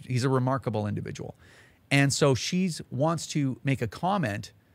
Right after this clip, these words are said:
She does not a question to Jim, but just make a comment about how frivolous having Americans and people coming from all over the world to come and hunt in Canada, which is one of the ways that Indigenous communities in the North and,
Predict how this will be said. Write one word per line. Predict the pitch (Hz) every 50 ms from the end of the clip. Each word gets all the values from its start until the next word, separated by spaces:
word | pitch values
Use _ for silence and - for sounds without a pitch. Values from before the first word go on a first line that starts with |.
| _ _ _
She | - - 170
does | 170 170 -
not | 165 180 190 160
a |
question | 131 - - 196 214 - - - 165 127 110
to | - 120
Jim, | 101 87 113 92 92 104
but | 101 131 131
just | 123 139 -
make | 160 139 123
a | 120
comment | 101 - - - 147 147 143 117 104 101 - - - _ _ - -
about | - 117 107 117 107 107 107 - - _ _ _ _ _ _ _ _ _ _ _ _ _ -
how | - - - 135 127 120 113 110 - _ - - - - -
frivolous | - - - 170 180 175 180 127 98 98 101 101 - - - _ _ _ _ _
having | - 143 147 143 156 139
Americans | 123 120 113 113 117 123 135 131 - 135 104 95 98 101 - - -
and | 123 110
people | - 147 147 - 131
coming | - - 135 131 117
from | 98 - 120 113
all | - - 143 147
over | 143 131
the | 120 113
world | 98 104 113 127 127 107 104 - - - _ _ _
to | - -
come | 110 135 139 127
and | 107
hunt | 92 - - 165 151 -
in | - 110 95
Canada, | - 135 135 151 156 120 95 95 - - _ - - _ -
which | 123 123 -
is | 143 120 110
one | 143 147 147
of | 147
the | 131 131
ways | 110 120 131 147 151 139 -
that | - 120
Indigenous | 110 110 110 113 135 131 143 151 147 139
communities | - - 131 139 156 160 147 117 113 104 113
in | 131 127
the | 131
North | 123 120 127 143 160 156 117 110 - - - - - - - -
and, | - 139 135 131